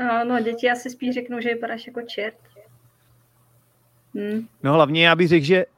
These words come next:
Speaker 2: upřímně řečeno, ta moje jakoby barva pleti k tomu moc nesedí, že jo? Protože já jsem jako bílej. A většinou, pokud někdo má afro, tak je podle mě buď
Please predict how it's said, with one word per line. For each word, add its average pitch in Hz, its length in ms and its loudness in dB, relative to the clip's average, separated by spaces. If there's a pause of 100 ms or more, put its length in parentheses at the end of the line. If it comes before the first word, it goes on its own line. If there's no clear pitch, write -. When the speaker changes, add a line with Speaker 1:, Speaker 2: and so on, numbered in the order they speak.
(300)
Speaker 2:
upřímně 165 400 0
řečeno, 160 460 2
ta 131 120 2
moje 139 160 2
jakoby 156 320 2
barva 151 340 2
pleti 214 460 -8 (120)
k - 60 -20
tomu 151 180 0
moc 160 240 2
nesedí, 151 460 0
že 113 100 -2
jo? 110 100 -2
Protože 135 340 0
já 131 140 6
jsem 147 160 -6
jako 147 240 -8 (340)
bílej. 131 480 0 (840)
A 127 160 4
většinou, 135 680 -4
pokud 147 340 -2
někdo 147 240 2
má 160 120 4
afro, 120 400 -6
tak - 200 -8
je 147 80 -2
podle 143 240 2
mě 147 160 -2
buď 185 200 -6